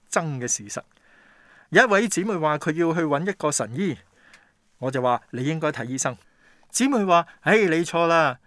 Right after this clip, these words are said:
神係會醫我㗎，我呢，一定要嗰個神醫，佢幫我㗎。」結果佢真係去喎，但係得唔到醫治。佢完全理解唔到啊，因為佢一直就認為神係要噉樣醫佢。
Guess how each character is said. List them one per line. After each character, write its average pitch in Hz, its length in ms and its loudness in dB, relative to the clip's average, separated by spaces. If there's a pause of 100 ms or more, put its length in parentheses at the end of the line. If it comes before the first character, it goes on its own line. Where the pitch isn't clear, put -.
(140)
神 151 240 0
係 165 180 2
會 175 140 0
醫 226 220 -2
我 156 240 0
㗎， 147 320 0 (300)
我 143 180 0
呢， 208 100 4
一 208 100 0 (160)
定 151 220 -2
要 160 120 2
嗰 165 200 0
個 180 140 0
神 123 280 -4
醫， 180 220 0 (160)
佢 156 140 -6
幫 214 340 4
我 143 220 -2
㗎。」 139 240 2 (840)
結 143 120 -4
果 147 180 2
佢 - 20 2
真 151 160 0
係 123 140 -2
去 123 60 -8
喎， 120 220 -8 (380)
但 143 160 2
係 143 120 0
得 190 200 -2
唔 117 60 -12
到 117 140 -12
醫 151 180 -8
治。 127 200 -14 (600)
佢 254 220 2
完 175 100 -2
全 170 260 0
理 190 160 2
解 202 200 2
唔 135 260 -4
到 127 120 2
啊， 151 280 -2 (380)
因 311 100 4
為 233 160 4
佢 202 140 4
一 - 20 0
直 190 160 -2
就 165 280 2
認 156 380 -2
為 123 200 0
神 123 320 0
係 143 220 -2
要 156 160 -2
噉 123 300 -6
樣 139 240 -4
醫 156 200 -8
佢。 - 180 -16